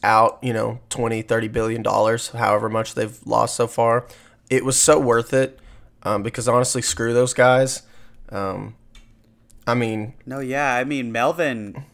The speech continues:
Speaker 2: has already come out and said that they lost, like, fifty-two percent of their profits in January, in large part due to GameStop succeeding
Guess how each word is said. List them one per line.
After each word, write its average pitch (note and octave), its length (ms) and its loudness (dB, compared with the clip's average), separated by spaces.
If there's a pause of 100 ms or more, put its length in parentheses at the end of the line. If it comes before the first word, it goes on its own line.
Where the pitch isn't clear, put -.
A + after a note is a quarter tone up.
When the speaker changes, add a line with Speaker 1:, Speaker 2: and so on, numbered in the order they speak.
(120)
Speaker 2:
has A#2 320 -8
already A2+ 260 -4
come G#2+ 240 -10
out G#2 260 -6
and G#2+ 120 -16
said G#2+ 300 -10
that G2+ 100 -20
they A2 140 -8
lost, G#2+ 340 -8
like, G#2 220 -14
fifty-two A2 520 -14
percent G#2 460 -12
of G2+ 120 -14
their G2+ 120 -12
profits G#2+ 540 -10
in G#2+ 160 -14
January, G#2 720 -10
in G#2+ 180 -12
large B2+ 320 -10
part - 380 -8 (100)
due A#2 220 -10
to G#2 80 -12
GameStop G#2+ 840 -8
succeeding G#2 800 -12